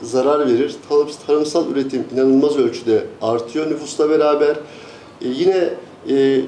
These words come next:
nüfusla bu olan gelişmelerle beraber, e, bizim mera alanlarımız, e, ormanlık alanlarımız özellikle tahrip ediliyor. En büyük tahribat buralarda başlıyor. Tabii burada yine günümüze doğru yaklaştıkça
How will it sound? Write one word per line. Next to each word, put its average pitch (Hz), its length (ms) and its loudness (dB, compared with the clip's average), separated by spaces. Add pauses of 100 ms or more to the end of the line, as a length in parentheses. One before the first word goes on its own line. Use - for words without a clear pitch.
nüfusla 160 560 0
bu 156 180 -2 (280)
olan 156 300 2
gelişmelerle 156 680 2
beraber, 139 460 2 (480)
e, 123 360 0 (480)
bizim 175 420 0 (420)
mera 165 240 2
alanlarımız, 135 720 2 (500)
e, 120 40 -4 (400)
ormanlık 147 500 2
alanlarımız 127 520 2
özellikle 123 580 0 (680)
tahrip 139 360 0
ediliyor. 156 440 2 (260)
En 190 200 0
büyük - 180 -8
tahribat 170 460 -2
buralarda 123 440 2
başlıyor. 110 420 -4 (380)
Tabii 190 240 0
burada 190 480 2 (480)
yine 196 160 4
günümüze 170 480 2
doğru 165 180 4
yaklaştıkça 165 920 0